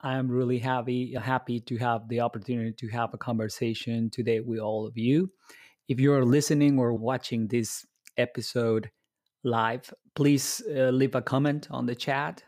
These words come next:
I'll happy to say hi after the end of the episode. And without further ado, let us start right away with the topic for today, a very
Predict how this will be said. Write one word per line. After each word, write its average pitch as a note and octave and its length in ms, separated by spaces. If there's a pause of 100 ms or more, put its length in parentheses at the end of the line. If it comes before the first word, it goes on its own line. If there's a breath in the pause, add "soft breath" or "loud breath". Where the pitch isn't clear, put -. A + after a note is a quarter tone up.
(180)
I'll A#2 200
happy A#2+ 460 (140)
to A#2+ 100
say A#2+ 180
hi A#2 440
after A#2 600
the A2 240
end A2 220
of A2 160
the G#2+ 340
episode. C#3+ 560 (580 loud breath)
And B2+ 480
without B2+ 520
further G#3 260
ado, A#2 480 (500 loud breath)
let C#3+ 160
us D#3 60
start C3 420
right B2 180
away A#2 380
with A#2+ 180
the A2 140
topic - 400
for A#2 160
today, C3+ 520 (240)
a C#3+ 80
very D#3+ 280